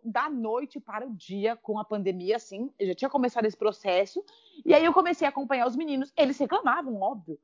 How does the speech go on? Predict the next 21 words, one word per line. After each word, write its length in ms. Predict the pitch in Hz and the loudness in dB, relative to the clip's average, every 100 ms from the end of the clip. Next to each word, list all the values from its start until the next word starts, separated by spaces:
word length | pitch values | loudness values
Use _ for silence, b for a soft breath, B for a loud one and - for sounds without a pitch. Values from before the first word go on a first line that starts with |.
| _ _ | _ _
Mas 160 | - 269 | -2 0
depois 240 | 294 302 | 2 0
eles 140 | 320 311 | 0 -2
começaram 480 | 294 294 285 311 | -4 -2 -2 -2
a 60 | 381 | -4
ver 420 | 262 175 240 359 _ | -6 2 2 2 _
como 360 | - 359 539 | -4 -2 -2
eles 140 | 415 320 | -4 -4
estavam 400 | - 285 330 349 | 0 0 0 -6
mudando. 500 | 269 349 220 269 294 - | -6 0 2 2 2 0
E 80 | 262 | 2
eu, 160 | 359 415 | 2 0
eu 140 | 285 | -2
fiquei 240 | 359 392 311 | 0 0 0
meio 180 | 240 302 | -2 -2
desesperada. 480 | 226 240 - - - | -2 -6 -12 -18 -12
Claro 220 | - 339 | -2 0
que, 80 | 359 | 2
assim, 180 | 320 233 | 0 0
no 120 | 226 | 0
começo, 580 | 208 175 220 214 - | 0 2 2 0 -4